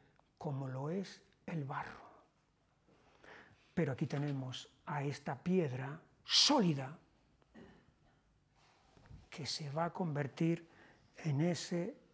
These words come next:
gran monte. Aquí tenemos el despliegue de la historia expuesto ante Nabucodonosor.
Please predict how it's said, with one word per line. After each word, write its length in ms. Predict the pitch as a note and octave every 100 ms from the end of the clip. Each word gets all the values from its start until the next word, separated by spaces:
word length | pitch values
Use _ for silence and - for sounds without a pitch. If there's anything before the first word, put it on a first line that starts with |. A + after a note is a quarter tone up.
| _ -
gran 540 | D#3 D3 D3+ D#3+ D3+ F3+ - _ _ _ _ - -
monte. 500 | C#3+ A#2+ G#2+ - - - - _ _ - _ - - - - - - - _ _ _ -
Aquí 200 | D#3+ -
tenemos 640 | - A3+ B3 G#3 D#3 - - - - - _ _ - _ _ _ _ -
el 240 | E3 E3
despliegue 720 | D#3 - - G3 A3+ A#3+ A#3+ A#3
de 100 | G#3
la 100 | F3
historia 720 | - - A3+ F#3+ C3+ C3+ D#3+ - - - _ _ _ _ _ _ _ _ _ _ _ _ _ _ _ _ _ _ _ _ _ _ _
expuesto 600 | - B2 - G#3 C#3+ - - - _ _ - - - _ _ _ -
ante 420 | D#3 D3 - D3
Nabucodonosor. 960 | B2+ C3 C3 D3 B2 A#2+ A2+ D#3+ C#3+